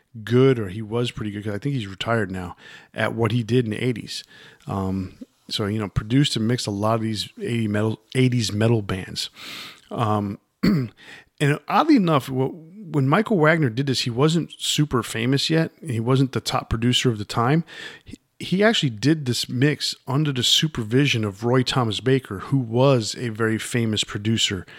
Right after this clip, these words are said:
at the time. So that, that's a, an interesting note about this album. So, um, like I said, if you have a chance, give it a listen. I think it's a great album, uh,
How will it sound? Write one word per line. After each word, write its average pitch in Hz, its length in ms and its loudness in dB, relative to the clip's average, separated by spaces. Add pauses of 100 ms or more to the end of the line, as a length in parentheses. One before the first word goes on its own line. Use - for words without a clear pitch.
(300)
at 113 120 2
the 104 80 -2
time. 98 360 -2
So - 140 -2
that, 123 220 0
that's - 180 0
a, 107 300 0
an 107 180 -2
interesting 110 500 2
note 107 260 2 (560)
about 98 320 -2
this - 200 -4
album. 92 440 -2
So, 92 300 0 (760)
um, 127 360 0
like 151 160 2
I 156 40 2
said, 120 440 0 (460)
if 135 220 -4
you 123 100 0
have 143 160 4
a 151 60 0
chance, 180 420 0
give 131 160 0
it 131 60 -2
a 131 40 2
listen. 175 460 4 (160)
I 117 140 0
think 123 300 -2
it's 120 180 0
a 113 80 -2
great 113 420 2
album, 143 460 4 (520)
uh, 139 180 -6